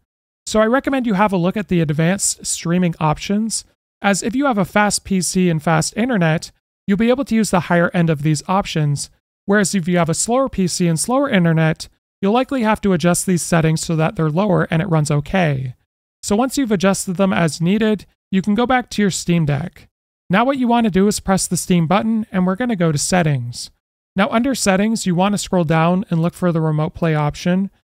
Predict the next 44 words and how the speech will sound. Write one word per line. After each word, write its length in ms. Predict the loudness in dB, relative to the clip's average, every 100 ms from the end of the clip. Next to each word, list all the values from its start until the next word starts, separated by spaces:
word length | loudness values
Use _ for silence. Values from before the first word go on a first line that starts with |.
| _
and 220 | -2 0 0
once 220 | -2 -2
you 100 | -2
find 320 | 0 2 0
it, 120 | -2
you 80 | -2
want 160 | 0 0
to 60 |
ensure 260 | -2 0 0
it's 160 | 0 -2
toggled 360 | -2 0 -2 0
on, 400 | 0 2 0 -4 _ _ _
as 160 | -4 2
well 120 | 0
as 100 | 2
you 80 | -2
should 220 | -2 -2
be 80 | -2
able 160 | -4
to 80 | -6
see 160 | -2 0
your 100 | 0
P 220 | 0 0
C 340 | 2 0 0 0
under 180 | 0 0
Computers 560 | -2 -2 2 2 0 0
and 100 | 0
Devices. 840 | 2 2 2 0 0 -2 -6 -12 -14 _ _ _ -4
Now 120 | 0
we're 100 | 2
gonna 180 | 0 0
go 120 | 2
back 240 | 2 0 0
to 100 | 0
the 100 | 2
home 240 | 2 2
menu, 520 | 0 0 0 0 -4 -12 _ _ -2
and 80 | 0
you're 100 | 2
able 240 | 2 0 0
to 80 |
play 280 | 0 2 2
games 400 | 2 2 2 2
that 180 | 0